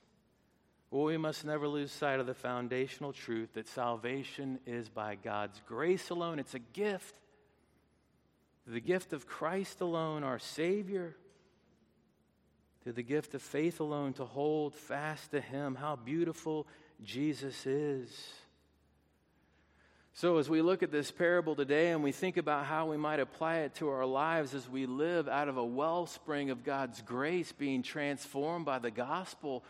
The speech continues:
what can we do? How can we apply this? I think there are some practical ways, just quickly. You know, one thing we must do is we must expand our definition of neighbor.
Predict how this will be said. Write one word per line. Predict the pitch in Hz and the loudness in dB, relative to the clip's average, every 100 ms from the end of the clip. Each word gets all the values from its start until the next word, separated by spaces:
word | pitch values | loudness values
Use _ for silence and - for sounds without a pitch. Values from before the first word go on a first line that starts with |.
| - | -6
what | 131 185 - | 0 0 2
can | 196 180 | 0 2
we | 175 | 0
do? | 165 220 196 | 0 -2 0
How | 143 170 | 0 0
can | 170 185 | 0 -2
we | 185 185 | 0 -2
apply | 170 185 185 214 214 | -2 -2 -2 -2 -4
this? | 185 135 - - - _ _ _ _ _ _ _ _ _ _ _ _ _ _ _ _ _ _ _ _ 156 | -6 -8 -12 -16 -18 _ _ _ _ _ _ _ _ _ _ _ _ _ _ _ _ _ _ _ _ -8
I | |
think | 160 208 | -2 0
there | 151 143 | 2 2
are | |
some | 135 147 | 2 -2
practical | - 160 165 160 160 151 | 0 0 0 -2 0 2
ways, | 170 185 139 | 2 2 0
just | 160 - - | -2 -6 -4
quickly. | 185 202 202 151 | -4 -2 0 2
You | 147 | 2
know, | 156 | 2
one | 156 208 | 2 0
thing | 233 214 170 | -2 -2 0
we | 165 | 2
must | 156 147 - | 2 0 -2
do | 151 196 | 2 2
is | 160 | 4
we | 170 | 2
must | 220 214 - | 0 -2 -4
expand | 156 - - 139 170 190 151 | -6 -6 -4 0 0 2 2
our | 131 | 0
definition | 110 139 165 160 156 156 - 139 | 0 0 0 -2 0 -2 0 0
of | 113 | 2
neighbor. | 123 131 156 139 123 | 2 4 2 0 -6